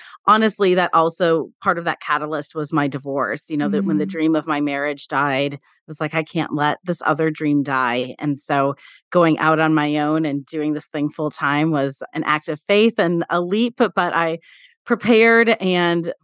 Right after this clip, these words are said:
Speaker 1: it's just been phenomenal. I, I can't believe that I get to live this life every day.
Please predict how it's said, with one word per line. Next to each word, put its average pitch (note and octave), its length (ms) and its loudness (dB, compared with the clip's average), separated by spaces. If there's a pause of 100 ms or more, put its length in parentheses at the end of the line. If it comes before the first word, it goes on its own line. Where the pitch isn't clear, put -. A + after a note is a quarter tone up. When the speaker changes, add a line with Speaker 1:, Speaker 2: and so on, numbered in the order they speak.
(120)
Speaker 1:
it's - 160 -10
just - 180 -14
been D3+ 380 2 (160)
phenomenal. C#3 640 0 (100)
I, D#3 160 -2
I D#3 80 -4
can't D#3 480 -4
believe D3+ 360 -2
that C#3 120 0
I C3+ 100 -2
get B2 160 -8
to - 80 -14
live C3 180 -12
this - 160 -14
life G2+ 200 -6
every G2+ 200 -12
day. F#2 280 -10